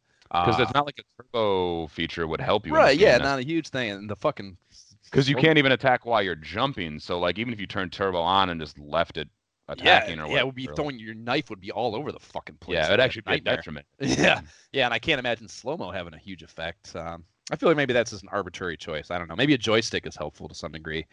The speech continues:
Speaker 1: I'm sure it was part of a fucking advertising campaign in November and December nineteen eighty-nine,
Speaker 2: Right.
Speaker 1: so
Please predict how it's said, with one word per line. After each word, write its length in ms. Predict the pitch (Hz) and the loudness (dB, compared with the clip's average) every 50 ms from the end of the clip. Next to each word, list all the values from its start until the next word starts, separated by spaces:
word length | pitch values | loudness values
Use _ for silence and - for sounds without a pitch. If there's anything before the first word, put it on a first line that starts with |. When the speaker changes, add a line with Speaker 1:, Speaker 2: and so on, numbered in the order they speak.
| - - | -8 -4
Speaker 1:
I'm 140 | 110 107 98 | -4 -4 -4
sure 180 | - 113 104 | -4 -6 -6
it 40 | 98 | -6
was 100 | 90 - | -6 -6
part 180 | - 90 80 78 | -4 -2 -2 -2
of 80 | 76 | -4
a 80 | 76 71 | -8 -10
fucking 460 | - 80 76 71 76 71 69 71 69 | -8 -10 -10 -8 -10 -12 -12 -10 -10
advertising 560 | 71 67 67 67 - 69 55 - - 71 69 | -10 -10 -10 -10 -10 -10 -10 -10 -12 -16 -14
campaign 480 | - 71 69 69 - 69 69 69 69 69 | -12 -10 -10 -8 -8 -8 -8 -8 -10 -8
in 440 | 57 73 76 73 71 71 73 73 69 | -6 -6 -6 -4 -6 -6 -6 -8 -6
November 400 | - 78 78 73 76 76 73 73 | -6 -6 -4 -2 -4 -4 -4 -4
and 80 | 73 71 | -6 -6
December 300 | 71 - - 73 71 71 | -8 -6 -6 -8 -8 -6
nineteen 260 | 69 65 60 - 65 62 | -10 -10 -10 -10 -12 -12
eighty-nine, 440 | 55 53 52 50 50 50 50 - - | -12 -12 -12 -12 -14 -14 -14 -12 -10
Speaker 2:
Right. 160 | 98 85 85 | -8 -8 -8
Speaker 1:
so 60 | - | -8